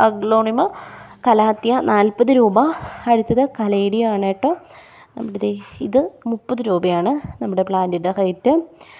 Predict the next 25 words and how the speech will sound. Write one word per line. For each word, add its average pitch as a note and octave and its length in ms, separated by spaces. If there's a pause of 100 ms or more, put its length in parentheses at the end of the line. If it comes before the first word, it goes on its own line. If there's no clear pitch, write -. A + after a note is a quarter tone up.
(360)
അടുത്ത B3 300
പ്ലാന്റ് C#4+ 340
വരുന്നത് C4 400 (440)
ഇത് A#3 140 (140)
ഇതിൻ്റെ A3+ 320
കട്ടിംഗ് C#4 440
ആണ്. G#3 140 (140)
കട്ടിംഗ് A#3 400
പത്ത് B3 300
രൂപയായിരിക്കും G3+ 600 (580)
കട്ടിങ്ങിൻ്റെ G3+ 480
റേറ്റ്. F#3+ 280 (100)
കൂടുതലും A3 440
പത്ത് A3+ 260
രൂപ A3 180 (100)
പ്ലാന്റുകളാണ് G#3+ 760
വരുന്നത്. G3 300 (540)
ഇത് B3+ 160
വരുന്നത് C4 340 (260)
അൻപത് A3 360
രൂപയാണ്. G3+ 460 (1160)
അടുത്ത A#3+ 280
പ്ലാന്റ് C#4 360
വരുന്നതും C4 380 (600)
ഇതും A3+ 180